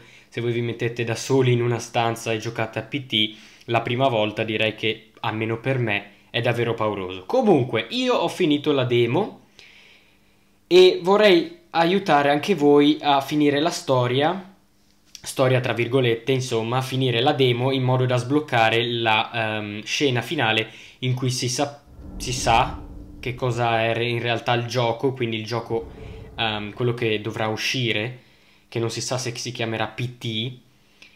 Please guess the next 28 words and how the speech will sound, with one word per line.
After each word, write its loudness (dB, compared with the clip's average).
e 4
comunque 2
anche 2
altri 2
easter 0
egg 0
che -4
poi -2
vedremo -4
assieme. -6
Quindi, 2
eh, 0
per 0
farlo 4
però 4
bisognerà 0
ingegnarsi, 0
bisogna -4
ingegnarsi -4
davvero -4
tanto -4
in -4
questo -6
gioco, -2
perché -6
poi 0
la -2
paura -2